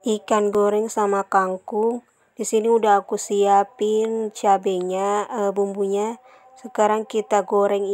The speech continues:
ikannya. Ikannya udah aku bersihin ya. Setelah itu aku bolak-balik ikannya biar nggak gosong. Setelah digoreng ikannya, sekarang kita goreng sausnya.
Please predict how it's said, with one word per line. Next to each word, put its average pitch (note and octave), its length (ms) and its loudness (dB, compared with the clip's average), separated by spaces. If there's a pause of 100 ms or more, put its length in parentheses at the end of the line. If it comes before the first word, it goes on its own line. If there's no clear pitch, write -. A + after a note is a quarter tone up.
ikannya. F#3+ 800 -2 (480)
Ikannya G#3+ 320 0
udah G#3 240 4
aku G3+ 160 -10
bersihin G#3 560 -2
ya. G3 480 0 (2000)
Setelah A3 400 -2
itu A3+ 320 2
aku G#3+ 400 0
bolak-balik F#3+ 1200 4
ikannya F#3 640 -2
biar F#3+ 240 -2
nggak F#3 240 -2
gosong. F3+ 720 -2 (2250)
Setelah A3+ 560 0
digoreng A3 640 2
ikannya, G#3 400 0
sekarang G#3+ 720 -4
kita G3+ 400 -4
goreng G#3+ 400 -4
sausnya. G3 1040 -4